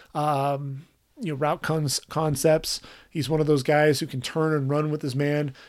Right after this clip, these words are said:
Not as fluid in his hips as some of the other guys, but, uh, definitely a guy who knows where, you know, how to put himself in position to make a play on the football.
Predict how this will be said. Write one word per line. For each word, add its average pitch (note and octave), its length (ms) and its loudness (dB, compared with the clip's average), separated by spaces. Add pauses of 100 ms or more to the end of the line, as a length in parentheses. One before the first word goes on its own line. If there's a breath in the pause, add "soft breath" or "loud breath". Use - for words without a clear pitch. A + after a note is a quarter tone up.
(120)
Not E3+ 340 -10
as E3+ 260 -8
fluid E3+ 360 -2
in D3+ 140 -2
his C3 160 -6
hips D#3+ 220 -6
as B2 80 -10
some D#3 120 -8
of D3+ 60 -6
the C#3+ 120 0
other C#3 160 0
guys, C#3+ 360 0
but, C3+ 280 0 (380 loud breath)
uh, C#3 180 -6
definitely D3 420 -4
a C#3 40 -4
guy C#3 220 -2
who C3 140 0
knows C3+ 420 0
where, C#3 260 -2
you C#3+ 120 -6
know, A#2+ 60 -4
how C3+ 60 -4
to C3 60 -6
put D3 180 -4
himself C3+ 340 -4
in C3 100 -2
position C3+ 380 -4
to C3+ 60 -4
make C3 180 -4
a B2 40 -18
play C3+ 200 -4
on B2+ 160 -4
the A#2 60 -8
football. B2 580 -4